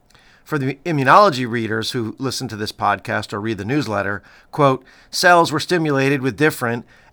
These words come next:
M O Is of K varicola," which is a microbe, I L one beta, I L six, and N F kappa B mRNA expression were significantly and dose-dependently increased after stimulation with the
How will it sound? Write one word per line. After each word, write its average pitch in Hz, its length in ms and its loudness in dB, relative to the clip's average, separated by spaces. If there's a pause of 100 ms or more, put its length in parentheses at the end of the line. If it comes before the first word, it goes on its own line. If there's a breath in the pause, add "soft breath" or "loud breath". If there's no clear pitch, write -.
M 147 160 2
O 143 180 4
Is 117 340 4
of 113 460 0 (580 soft breath)
K 127 400 0
varicola," 120 1040 2 (380)
which 117 160 -10
is 110 100 -6
a 110 60 -2
microbe, 123 640 0 (540 loud breath)
I 135 180 6
L 147 140 6
one 127 220 0
beta, 110 320 -2
I 123 160 2
L 135 140 2
six, - 400 -6
and 127 180 -6
N 120 100 -4
F 113 140 -4
kappa 113 260 -2
B 107 140 -6
mRNA 110 380 0
expression 120 580 -6
were 120 120 -4
significantly 131 680 -2
and 117 100 -6
dose-dependently 135 680 -2
increased 131 340 -6
after 135 220 -4
stimulation 110 720 -6
with 104 180 -4
the 104 160 -8